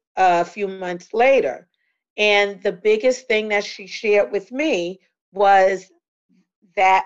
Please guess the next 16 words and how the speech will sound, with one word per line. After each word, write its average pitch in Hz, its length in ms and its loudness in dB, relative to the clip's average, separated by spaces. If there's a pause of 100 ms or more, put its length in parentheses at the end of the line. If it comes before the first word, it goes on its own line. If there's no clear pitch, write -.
(100)
person's 196 640 -8
lack 175 480 -4 (100)
of 175 260 -6
respect - 840 -2 (600)
and 180 500 0 (180)
lack 185 560 0
of 196 180 -4
communication. 175 920 -6
For 190 120 -8
instance, 185 640 -6 (360)
she - 220 -8
would 214 180 0
ask, 180 540 4
"Where 196 340 -4
you 185 200 -10
going?" 185 640 -6